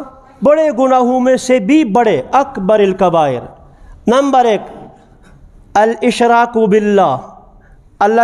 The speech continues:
کے ساتھ کسی کو شریک ٹھہرا لینا۔ نمبر دو، حقوق الوالدین، والدین کی نافرمانی۔ اور اب اس کے ساتھ ملا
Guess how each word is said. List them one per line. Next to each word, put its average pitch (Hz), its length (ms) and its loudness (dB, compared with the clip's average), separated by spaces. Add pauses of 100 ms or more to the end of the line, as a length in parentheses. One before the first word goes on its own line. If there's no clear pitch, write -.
کے 233 80 0
ساتھ 214 280 -2
کسی 220 240 -2
کو 214 140 0
شریک 202 380 0
ٹھہرا 180 280 2
لینا۔ 120 260 -6 (760)
نمبر 240 500 2
دو، 208 340 0 (380)
حقوق 233 380 2
الوالدین، 190 800 2
والدین 185 540 0
کی 220 120 -2
نافرمانی۔ 185 720 0 (1040)
اور 151 220 0
اب 220 140 0 (100)
اس 262 160 -2
کے 233 100 0
ساتھ 220 400 -2
ملا 226 260 2